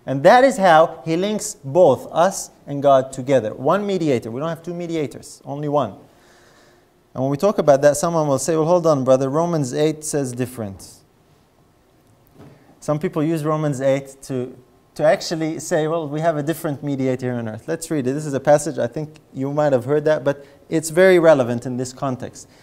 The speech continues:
Romans eight twenty-six and twenty-seven. "Likewise, the Spirit also helpeth our infirmities, for we know not what we should pray for as we ought, but the Spirit itself maketh intercession for us with groanings which cannot be uttered.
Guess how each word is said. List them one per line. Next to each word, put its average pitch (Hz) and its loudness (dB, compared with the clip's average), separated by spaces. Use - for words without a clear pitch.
Romans 151 0
eight 156 0
twenty-six 160 -6
and 135 -6
twenty-seven. 127 -4
"Likewise, 165 4
the 135 -4
Spirit 220 -2
also 180 -2
helpeth 175 -2
our 147 2
infirmities, 131 -4
for 147 -2
we 143 -2
know 185 0
not 170 -2
what 147 -2
we 143 -6
should - -12
pray 156 0
for 156 -2
as 123 -4
we 123 -6
ought, 113 -6
but 120 -2
the 123 -8
Spirit 202 -4
itself 156 -2
maketh 156 -8
intercession 160 -6
for 139 -8
us 120 0
with 117 -8
groanings 151 -2
which 123 -12
cannot 139 -4
be 131 -8
uttered. 139 0